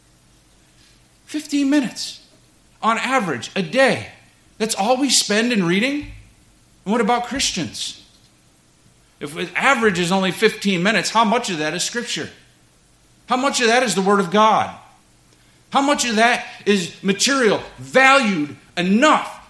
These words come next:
to make an impact on your family for the good of Christ?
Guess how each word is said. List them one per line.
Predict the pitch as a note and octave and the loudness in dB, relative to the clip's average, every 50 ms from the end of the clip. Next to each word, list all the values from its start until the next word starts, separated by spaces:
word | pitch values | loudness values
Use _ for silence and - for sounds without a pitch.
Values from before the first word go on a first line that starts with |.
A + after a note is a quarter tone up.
| _ _ _ - | _ _ _ -6
to | - G#3+ | 0 0
make | G#3+ A#3 G#3+ G#3+ | 2 2 2 0
an | A3 A#3+ | 0 0
impact | C4+ A3+ G#3+ A3 F#3 F3+ - G3+ | 0 0 0 0 0 -2 -2 -4
on | G3 F#3+ | -4 -4
your | F#3+ F#3+ | -4 -6
family | - A3 G#3 G3 F3 D#3 | -4 -6 -6 -6 -6 -8
for | C#3+ - | -10 -12
the | E3 E3+ | -12 -10
good | D#3 F3 D#3+ C3+ | -8 -8 -8 -8
of | B2+ A#2 | -8 -12
Christ? | - C3 C#3 A#2 F#2 - - - - - - | -14 -12 -12 -12 -12 -12 -16 -18 -18 -18 -20